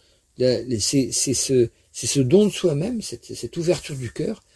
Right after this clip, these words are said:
qui fait que les chakras s'ouvrent d'eux-mêmes. Parce qu'ils sont,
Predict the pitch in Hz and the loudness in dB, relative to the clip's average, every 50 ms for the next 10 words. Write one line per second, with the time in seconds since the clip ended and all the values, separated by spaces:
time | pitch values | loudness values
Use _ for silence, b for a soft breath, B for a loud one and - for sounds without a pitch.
0 | B B B - - - - - 151 160 - - 110 - 104 95 - - 143 151 | B B B -12 -8 -6 -4 -2 -2 0 0 0 -2 -2 -4 -8 -10 -10 -10 -10
1 | - - - - - 165 143 123 117 110 107 131 127 131 135 123 110 92 b b | -10 -12 -12 -8 -4 -4 0 0 2 4 6 6 6 4 2 0 -2 -4 b b
2 | b b b _ - 110 - - - 123 - - - 175 160 151 - | b b b _ -10 -8 -8 -6 -2 -2 -2 0 0 0 -2 -2 -4